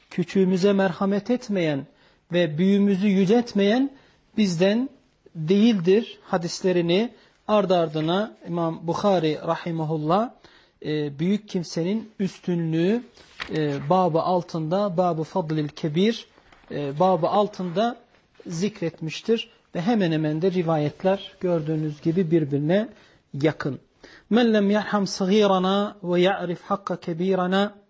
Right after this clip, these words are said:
feleyse minna." Hadislerin, e, istisnasız hepsinde Allah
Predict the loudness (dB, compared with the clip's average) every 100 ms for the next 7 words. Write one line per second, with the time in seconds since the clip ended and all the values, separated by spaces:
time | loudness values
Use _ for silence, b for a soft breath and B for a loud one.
0 | _ b b b -6 0 2 0 -2 0
1 | 0 0 -6 -6 -4 -4 -8 -10 -16 B
2 | B -4 -2 0 0 2 2 0 -8 _
3 | _ -10 -8 -8 -10 -12 -14 -16 -14 -12
4 | -8 -6 -2 -2 -2 -4 -6 -8 -8 -2
5 | -2 -2 -4 0 0 0 -4 b b b
6 | b -4 0 0